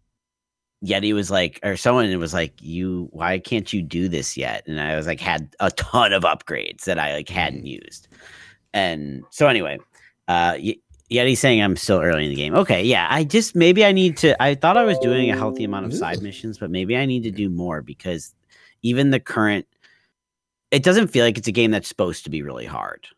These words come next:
Speaker 1: to be
Speaker 2: Mm-hmm.
Speaker 1: honest. And maybe I'm wrong about that, but I, in this, in the main storyline, I'm at a part where I'm like, "Th-, these things seem overpowered
Speaker 2: Yeah.
Speaker 1: against me. Like, this doesn't," you know, so.
Speaker 2: Mm.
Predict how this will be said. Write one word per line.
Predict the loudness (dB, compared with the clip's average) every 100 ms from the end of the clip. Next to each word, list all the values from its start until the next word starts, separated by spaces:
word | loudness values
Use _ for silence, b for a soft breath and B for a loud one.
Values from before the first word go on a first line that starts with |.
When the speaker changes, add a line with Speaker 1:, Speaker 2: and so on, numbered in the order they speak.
| _ -12
Speaker 1:
to | -6
be |
Speaker 2:
Mm-hmm. | -4
Speaker 1:
honest. | -6 -12 -10
And | -6
maybe | -2 -2
I'm | -2
wrong | -2 -2 -2
about | -2 -2 0
that, | 0 0 -4 B B B 2
but | 2 2
I, | 0 0 0
in | -2 0
this, | -2 -6
in | -4 -2
the |
main | 0 0 -2
storyline, | -4 -6 -2 -2 -2 -6
I'm | -4
at | -2 -4
a |
part | -4 -4 -2
where | -2
I'm | -4
like, | -6 -6 -12 _ _ _
"Th-, | -20 -20
these | -10 -6 -4 -4 -6 -6
things | -4 -2 -4
seem | -4 -4 -2
overpowered | -4 -6 -8 -6 -6 -8 -12 -18 -16 -12
Speaker 2:
Yeah. |
Speaker 1:
against | -10 -12 -14 -18
me. | -20 -20 -20
Like, | -18 -12
this | -12
doesn't," | -8 -8 -10 -20 _ -14
you | -12
know, | -12 -16 -18
so. | -18 -18 -20 _ _ b b b _ _ _
Speaker 2:
Mm. | -14 -14